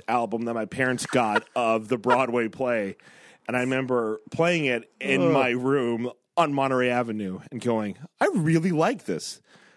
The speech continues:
Speaker 1: So, um, to the point that when Beauty and the Beast, the Broadway show, came to Cincinnati, I did <laughs> buy tickets,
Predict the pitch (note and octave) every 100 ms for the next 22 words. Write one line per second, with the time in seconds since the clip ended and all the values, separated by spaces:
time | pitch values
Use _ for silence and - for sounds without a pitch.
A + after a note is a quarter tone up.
0 | _ _ - - C#3+ C3 B2+ A2+ G#2 -
1 | - A3+ G3+ G3 G3 D#3+ D#3+ C3 C3+ C#3
2 | C3+ C3 B2+ B2+ - - C#3 D3 D3 B2+
3 | C3 C3 A#2+ B2+ B2 A#2 A2+ C3 A#2 G2+
4 | - C3+ C3+ C3+ B2+ C3+ A2+ A#2+ B2 A#2
5 | A2 G#2+ A#2 A#2 C#3+ D3+ D3 A#2+ C#3+ C#3+
6 | - D#3+ - G2+ -